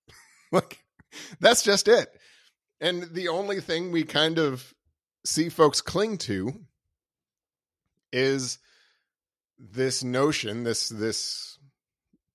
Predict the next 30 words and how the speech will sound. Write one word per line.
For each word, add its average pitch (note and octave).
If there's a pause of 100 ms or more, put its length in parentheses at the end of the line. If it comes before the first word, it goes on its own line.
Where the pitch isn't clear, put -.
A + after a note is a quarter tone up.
(920)
at B2+
least C3
partially C3
mythologized G#2
notion G#2 (800)
that A#2+
the B2
Timbers C3+
are B2
always B2+
bad G2 (120)
in G#2+
this G2+
time G2+
of F#2
year F#2
and G2+
that G2
they G#2
always G2
turn F2+
it G2+
around. C3 (1400)
It's -
just -
kinda B2+
also B2
not A2+
really A#2
true. A2